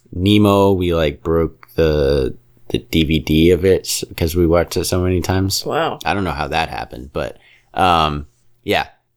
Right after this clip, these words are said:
Speaker 1: Uh, it was, it was among the <laughs> most watched things in, in my, in my house. And, uh,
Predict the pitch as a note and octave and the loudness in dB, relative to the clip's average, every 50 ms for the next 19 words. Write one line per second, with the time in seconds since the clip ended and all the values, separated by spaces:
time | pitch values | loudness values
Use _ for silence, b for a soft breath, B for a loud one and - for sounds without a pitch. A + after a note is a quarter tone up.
0 | _ _ - F2 F2 F2 E2+ D#2+ D#2 - - - G2+ G2+ F2 G#2 G2 F#2+ F#2 F2+ | _ _ -6 -4 -4 -2 -4 -4 -6 -6 -6 -4 -2 -2 0 0 0 0 0 -2
1 | F2 - - - - - F#2 F#2+ G2 F#2+ F2 F#2+ G2+ - F#2 G2+ G2+ G2+ G2+ G2 | -2 -2 -2 -4 -4 -2 -2 0 0 0 0 -2 -2 -2 0 2 2 2 2 2
2 | G2 F#2+ F2 F2 F#2+ F#2 F2+ F2+ F2 E2+ E2 E2 D#2+ - - - - G2 G2 E2 | 0 0 -2 0 0 0 2 2 2 2 2 0 0 -2 -4 -2 0 2 4 4
3 | E2 G2 E2+ - - F2+ F2+ E2+ E2 - - - F2+ D#2+ D#2+ D#2+ D2 C2+ - - | 4 2 2 0 0 0 2 2 2 0 0 -2 0 0 0 -2 -4 -6 -4 0
4 | E2+ E2 D#2 D2+ D#2 D2+ D2 - - - D#2+ D#2+ D#2 D2+ D2+ C#2+ C#2 C2+ C2 - | 0 2 2 2 0 0 -2 -4 -4 -2 0 0 2 2 0 0 -2 -2 -4 -4
5 | - D2+ D2 C#2+ - C2+ C2+ D#2+ - C2 C2 - - - - - - E2 D2+ C#2+ | -2 -2 -2 0 -2 -2 -4 -4 -4 -4 -4 -2 -4 -4 -4 -2 -2 0 0 0
6 | D2 C#2 C#2 C#2 C#2 C2+ C2+ C2+ | 0 2 2 0 0 0 0 -2